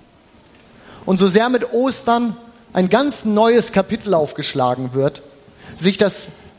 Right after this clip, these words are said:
Blatt ja grundsätzlich wendet, befinden wir uns heute an Karfreitag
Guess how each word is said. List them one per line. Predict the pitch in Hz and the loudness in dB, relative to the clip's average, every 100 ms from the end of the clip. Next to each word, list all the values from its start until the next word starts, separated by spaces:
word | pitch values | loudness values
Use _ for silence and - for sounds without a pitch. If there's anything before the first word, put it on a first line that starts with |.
| - - | -20 -6
Blatt | 160 190 208 220 - | 0 4 4 0 -2
ja | 196 | -2
grundsätzlich | 170 202 285 - 240 240 - 220 - 165 | 2 2 2 0 -2 -2 -4 -4 -4 0
wendet, | 233 277 170 185 - - - - - - _ _ - - - - - | 2 2 2 2 -2 -10 -14 -20 -20 -20 _ _ -20 -20 -20 -8 -4
befinden | 180 233 233 190 | 2 2 2 0
wir | 190 | 0
uns | 185 - | 0 0
heute | 254 294 - 123 113 - - - - - - - - - - - - - - - - | 0 0 -2 -4 -6 -10 -20 -20 -20 -20 -20 -20 -20 -20 -20 -20 -20 -20 -20 -8 0
an | 175 | 0
Karfreitag | 170 170 - 202 226 269 143 110 | 2 -2 0 0 2 0 -2 -4